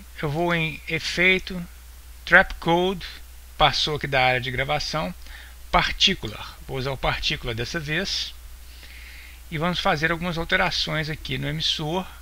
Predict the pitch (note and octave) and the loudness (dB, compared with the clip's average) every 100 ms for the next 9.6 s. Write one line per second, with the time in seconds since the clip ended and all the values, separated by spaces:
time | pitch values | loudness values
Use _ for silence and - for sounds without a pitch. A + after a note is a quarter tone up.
0 | - - - - - - - - - - | -16 -18 -16 -16 -16 -16 -16 -16 -16 -16
1 | - - - - - - - - C#3+ C#3+ | -18 -16 -16 -16 -18 -18 -10 -6 -2 2
2 | C#3+ - C#3+ B2 B2+ C#3 D#3 C#3+ B2 E3+ | 4 4 6 4 2 -4 -2 -2 0 2
3 | F3 D3+ A#2 B2+ C#3 B2+ A#2+ B2 A2+ - | 2 0 0 6 6 6 2 2 0 -4
4 | D3 C#3+ D3 C3+ C3 A#2 A#2 C3+ C#3 C3 | -4 -4 -2 -2 -2 -4 -4 0 0 0
5 | B2 C#3 F3 F3+ - - - - - - | -2 -4 -6 -10 -12 -16 -16 -16 -14 -12
6 | - - - - - - - - - - | -12 -14 -14 -16 -16 -16 -16 -16 -16 -18
7 | - - - - - - - - - - | -18 -18 -16 -16 -18 -18 -16 -16 -16 -14
8 | B2+ A#2 - A#2 A2+ A2 A2 - C#3 C#3+ | -8 -6 -4 -2 -2 -4 -6 -4 -2 0
9 | - C3 D3 - - | 6 6 6 2 -8